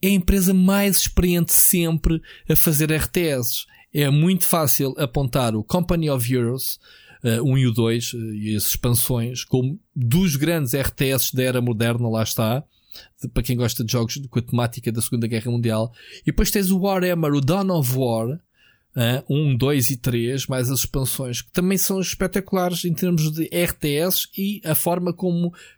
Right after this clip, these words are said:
ehm, trouxeram o universo Warhammer para a série. E ainda vou mais longe, que o primeiro jogo deles, para mim, que é o Homeworld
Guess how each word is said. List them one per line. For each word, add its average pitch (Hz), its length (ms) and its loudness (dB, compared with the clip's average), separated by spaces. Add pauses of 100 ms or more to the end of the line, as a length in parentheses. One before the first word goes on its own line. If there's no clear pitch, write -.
(140)
ehm, 127 600 0 (120)
trouxeram 160 560 0
o 143 200 0
universo 143 560 0
Warhammer 139 580 0 (240)
para 139 240 2
a 123 60 0
série. 104 380 -2 (260)
E 165 80 4
ainda 233 260 4
vou 226 140 4
mais 190 280 2
longe, 156 300 0
que - 60 -2
o 160 40 -2
primeiro 165 360 2
jogo 151 220 0
deles, 147 260 0
para 151 160 -2
mim, 147 360 0 (420)
que 165 140 0
é 147 100 2
o 143 60 2
Homeworld 131 760 2